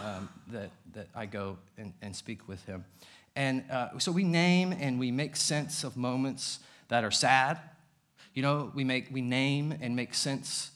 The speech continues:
as best we can. We try to connect the dots of the joys, uh, of my past, these things, the gifts maybe that I've overlooked, all of that.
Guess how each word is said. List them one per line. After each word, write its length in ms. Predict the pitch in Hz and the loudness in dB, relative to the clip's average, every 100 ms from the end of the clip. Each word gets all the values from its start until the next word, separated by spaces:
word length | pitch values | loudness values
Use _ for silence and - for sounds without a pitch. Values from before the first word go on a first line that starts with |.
| _ | _
as 80 | 117 | -4
best 200 | 143 139 | -2 -2
we 60 | 131 | -2
can. 260 | - 131 | -2 0
We 60 | 127 | 0
try 160 | - 131 | -2 -4
to 80 | |
connect 300 | 120 123 123 | -4 -4 -6
the 60 | 117 | -2
dots 420 | 120 120 - - | 0 0 -2 -8
of 120 | 110 95 | -8 -8
the 80 | |
joys, 640 | 104 117 120 135 139 - - - - _ _ _ _ - | -4 0 0 0 -4 -6 -8 -18 -20 _ _ _ _ -16
uh, 100 | - | -12
of 240 | - 131 | -8 -4
my 100 | 131 | -4
past, 480 | 127 131 131 139 - | -2 0 0 -4 -6
these 160 | 120 - | -8 -6
things, 220 | 127 120 | -6 -6
the 80 | 104 | -6
gifts 540 | 107 143 147 - - - | 0 0 0 -4 -4 -4
maybe 260 | 156 156 | -6 -4
that 120 | 139 | -4
I've 100 | 123 | -2
overlooked, 440 | 123 127 123 135 135 | -2 -2 -2 -2 2
all 220 | 156 156 | 4 4
of 100 | 123 | 0
that. 300 | 95 92 - | -2 -4 -8